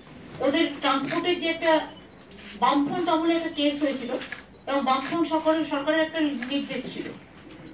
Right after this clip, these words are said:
যে ওখানকার গাড়ি কুচবিহারে ঢুকবে না বা জলপাইগুড়ি ঢুকবে না বা আলিপুরদুয়ারে ঢুকবে না, এরকম একটা। এতে অনেকটা কমিশনও হয় এবং লোকের মধ্যে একটা ডিসক্রিমিনেশনও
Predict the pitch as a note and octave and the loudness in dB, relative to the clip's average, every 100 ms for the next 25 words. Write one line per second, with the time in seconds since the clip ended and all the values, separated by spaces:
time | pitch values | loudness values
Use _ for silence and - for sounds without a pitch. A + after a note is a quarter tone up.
0 | - - - - B3+ C4 C4+ D4 D4+ D4 | -16 -14 -14 -8 0 0 2 2 4 2
1 | C4 C4 C4+ - - - C#4 - C4+ B3 | 4 2 0 -6 -10 -8 -6 -2 0 0
2 | A#3 A#3+ A#3+ B3 A#3+ A#3+ A3+ A3 A#3 A3 | 0 0 2 2 4 4 4 2 2 0
3 | A3 A3 A3+ - A3 A#3 - - - - | -2 -4 -4 0 0 0 -6 -16 -20 -20
4 | - A#3 A#3+ B3 - A#3+ A3+ A#3 A3+ A3+ | -4 2 2 2 -4 -4 2 4 4 0
5 | A#3 A3 G#3+ G#3 G#3+ G3 - C#4 - - | -2 -2 0 -2 -4 -8 -8 -10 -10 -16
6 | - - - - - D4+ F4+ E4 E4 F4+ | -14 -14 -14 -12 0 2 6 6 4 0
7 | F4 C4+ C4+ C#4+ D#4+ D#4+ D4 C#4 C#4 C#4+ | 0 2 2 2 4 4 4 4 4 2
8 | C#4+ C#4 C#4 C#4+ C#4+ - - C#4 C#4 C#4+ | 2 2 2 2 0 -2 -10 -4 0 0
9 | C#4 D4 B3 A#3+ D4+ C#4+ C#4+ - C#4+ | -2 -4 -4 -2 2 6 6 6 -2